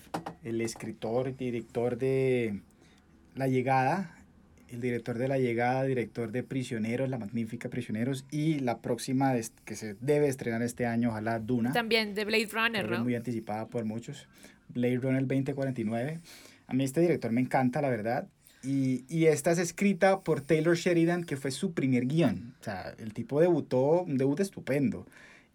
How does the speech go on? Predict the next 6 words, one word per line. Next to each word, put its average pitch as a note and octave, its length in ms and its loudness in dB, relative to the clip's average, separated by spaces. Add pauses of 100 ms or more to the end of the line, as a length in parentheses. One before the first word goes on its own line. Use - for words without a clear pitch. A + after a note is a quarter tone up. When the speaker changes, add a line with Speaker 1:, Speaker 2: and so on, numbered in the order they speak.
Speaker 1:
Y E3+ 100 0
su F3 160 0
segundo F#3 460 6
guión G3+ 420 6
fue E3+ 540 4 (960)
Hell F3 380 4